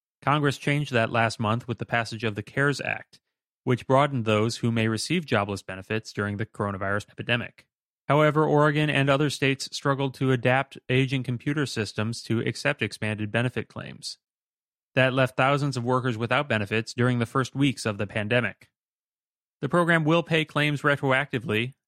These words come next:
and will be run by staff with special training on the expanded benefits. People can potentially be eligible for retroactive benefits as far back as February second.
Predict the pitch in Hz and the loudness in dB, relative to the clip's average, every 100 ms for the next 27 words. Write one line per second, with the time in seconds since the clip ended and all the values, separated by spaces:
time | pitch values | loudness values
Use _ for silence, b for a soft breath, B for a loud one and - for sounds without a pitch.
0 | _ - 123 127 143 139 131 135 143 131 | _ -2 0 2 2 2 2 2 2 0
1 | 113 - 123 135 - 113 127 123 120 - | 0 0 0 0 -2 -4 -4 -4 -4 -2
2 | 127 120 110 117 127 123 101 - 101 98 | -2 0 -2 0 0 0 -4 -6 -8 -8
3 | 101 101 - - - - _ _ _ _ | -8 -10 -10 -14 -14 -16 _ _ _ _
4 | _ _ _ - 156 147 147 139 131 - | _ _ _ -2 -2 0 -2 -2 -2 -4
5 | 170 165 143 120 110 110 107 104 113 - | -4 -2 -2 0 2 2 0 -2 -4 -2
6 | 110 117 113 107 - 104 113 123 - 107 | -2 0 0 -2 -2 -2 -2 -2 -2 -6
7 | - 113 - 110 110 117 127 - 117 104 | -4 -8 -2 -2 0 0 -2 -4 -6 -6
8 | - 127 123 120 123 - 117 - | -4 -4 -2 -2 -2 -4 -8 -10